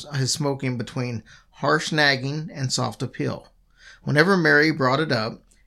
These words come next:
Edward defensively recounted the doctor's hedge advice. Then he would add, "My father lived into his eighties and he smoked his whole life.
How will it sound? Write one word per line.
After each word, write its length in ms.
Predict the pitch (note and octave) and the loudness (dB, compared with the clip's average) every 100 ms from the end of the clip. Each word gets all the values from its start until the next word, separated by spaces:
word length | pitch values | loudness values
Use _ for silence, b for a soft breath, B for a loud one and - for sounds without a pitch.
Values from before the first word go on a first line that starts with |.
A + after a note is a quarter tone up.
| - | -12
Edward 320 | C3+ C3+ A#2+ | -6 -4 -4
defensively 960 | - - G#3+ A3+ A3 A2 A2 A2 B2+ - _ _ | -6 -4 0 2 0 -4 -6 -6 -8 -10 _ _
recounted 520 | - A#2 C#3+ B2+ C3 A2+ | -12 -8 -4 -2 -2 -6
the 60 | |
doctor's 520 | A2+ B2+ C3+ D3+ C#3 | -4 -2 -2 -2 -2
hedge 320 | - E3 C#3 C#3+ | 0 0 0 -2
advice. 640 | F#3+ D3 A#2+ - - - _ _ _ _ _ _ - | -4 -4 -4 -6 -10 -12 _ _ _ _ _ _ -8
Then 140 | B2 | -4
he 100 | B2 | -4
would 180 | B2 B2 | -4 -4
add, 460 | A#2 A#2 G#2 G2+ A#2 _ _ _ _ _ _ | -2 -2 -2 -8 -14 _ _ _ _ _ _
"My 180 | A2 A2+ | -2 -2
father 420 | - C3+ D#3+ F3+ | 2 4 6 4
lived 340 | E3+ D3+ D#3+ D#3 | 2 4 2 2
into 200 | D3 D3 | -2 0
his 220 | D#3+ D#3+ | -2 -4
eighties 420 | - F#3+ D3 C#3+ D3+ | -2 0 0 -2 -2
and 120 | B2 | 0
he 100 | C3+ | 0
smoked 340 | - C#3+ - | 0 -2 -2
his 140 | C#3+ C3+ | -4 -2
whole 180 | C3+ | -2
life. 420 | C3 A2+ - - | -4 -8 -12 -16